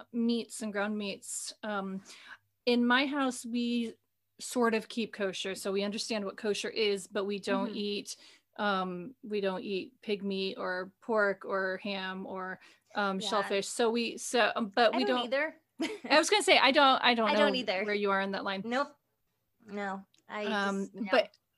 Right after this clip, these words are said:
Speaker 1: and I don't usually mix meat. There, the mi-, the meat and dairy,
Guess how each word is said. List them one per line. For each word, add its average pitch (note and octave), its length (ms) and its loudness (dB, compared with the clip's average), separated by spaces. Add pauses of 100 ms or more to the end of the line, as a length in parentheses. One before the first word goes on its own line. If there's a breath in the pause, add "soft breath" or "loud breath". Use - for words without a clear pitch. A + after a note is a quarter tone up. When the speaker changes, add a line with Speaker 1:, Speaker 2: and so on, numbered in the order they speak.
(680)
Speaker 1:
and A3+ 420 2
I A3+ 220 -2 (140)
don't A#3 400 -2
usually A#3 1300 -4 (380)
mix B3 1000 0
meat. B3 280 0
There, B3+ 160 4
the C4+ 120 0
mi-, E4+ 220 0 (100)
the B3+ 160 0
meat C4+ 220 -2
and B3 120 0
dairy, G#3+ 540 0